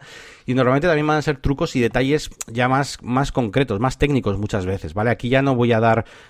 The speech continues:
eh, porque mientras en YouTube yo no doy nunca por supuesto que el que ve el vídeo pues sabe de qué estoy hablando y siempre suelo hacer alguna introducción, aquí voy al grano. En la zona premium, pues, subo un vídeo y pongo directamente, metemos un campo P D F en, en, en una tienda online de, con el Jet, eh, Engine.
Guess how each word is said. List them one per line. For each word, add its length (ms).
eh, 400
porque 180
mientras 280
en 80
YouTube 300
yo 80
no 80
doy 180
nunca 180
por 140
supuesto 400
que 100
el 100
que 140
ve 80
el 80
vídeo 300
pues 180
sabe 220
de 80
qué 60
estoy 180
hablando 300
y 20
siempre 240
suelo 160
hacer 160
alguna 200
introducción, 540
aquí 500
voy 280
al 140
grano. 260
En 60
la 80
zona 240
premium, 260
pues, 220
subo 180
un 80
vídeo 280
y 80
pongo 520
directamente, 760
metemos 520
un 300
campo 300
P 80
D 120
F 400
en, 300
en, 500
en 220
una 180
tienda 300
online 420
de, 60
con 200
el 140
Jet, 360
eh, 500
Engine. 420